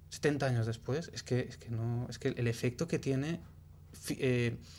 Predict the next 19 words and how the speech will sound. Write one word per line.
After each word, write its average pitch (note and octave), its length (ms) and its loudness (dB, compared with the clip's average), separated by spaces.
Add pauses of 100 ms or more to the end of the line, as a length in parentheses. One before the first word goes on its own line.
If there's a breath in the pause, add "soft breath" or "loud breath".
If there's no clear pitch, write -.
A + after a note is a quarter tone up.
(640 loud breath)
material, A#2+ 720 6
personal, A#2 760 4
es - 140 -4
que B2+ 100 2
no E3+ 180 4
es F3 80 0
solo A#2 300 4
en A#2 80 4
esa A#2 240 0
década. C#3+ 500 -4 (680)
No B2+ 140 6
es C3 100 2
solo F#3 200 4
en F3 60 4
las B2+ 160 4
décadas A#2+ 400 2
posteriores A#2+ 600 4
para A#2+ 180 0
recuperarse. A#2+ 720 0